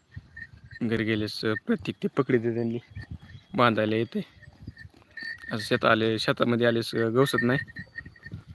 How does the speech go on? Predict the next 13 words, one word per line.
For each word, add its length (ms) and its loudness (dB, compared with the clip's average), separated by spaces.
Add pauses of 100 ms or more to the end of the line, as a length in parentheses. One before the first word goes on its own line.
(1120)
लगेच, 340 -2
अं, 240 2
धानामध्ये 460 2
जाती. 280 4 (1500)
त्या 140 4
बांधाला 340 10
चरेली, 440 8 (1160)
चरती, 260 2
चरती 320 2
गेली 140 6
की 100 4
सोयाबीनमध्ये 600 6
जाती. 160 0